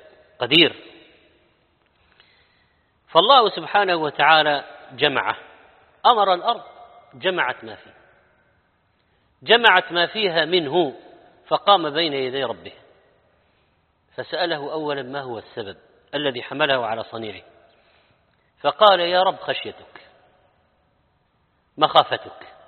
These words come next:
فغفر له وتلقاه برحمته.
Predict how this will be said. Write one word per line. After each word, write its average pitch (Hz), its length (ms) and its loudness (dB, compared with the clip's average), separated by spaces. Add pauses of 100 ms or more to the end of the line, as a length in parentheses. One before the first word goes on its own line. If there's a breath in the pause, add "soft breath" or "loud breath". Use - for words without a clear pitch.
(1200)
فغفر 185 460 4
له 208 140 4
وتلقاه 170 600 0
برحمته. 131 480 -6